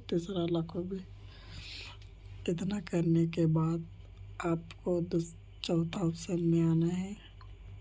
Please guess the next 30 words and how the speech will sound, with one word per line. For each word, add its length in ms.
चौथा 400
ऑप्शन 400
में 160
आने 240
के 140
बाद 360
इसे 420
भी 200
बढ़ा 380
देना 300
है, 220
शुरू 260
वाला 160
को 160
minus 440
करना 220
है, 120
दूसरा 340
वाला 220
को 200
plus 400
और 180
तीसरा 340
वाला 200
को 160
भी 100
प्लस 320
तीस 240
करना 360
है। 200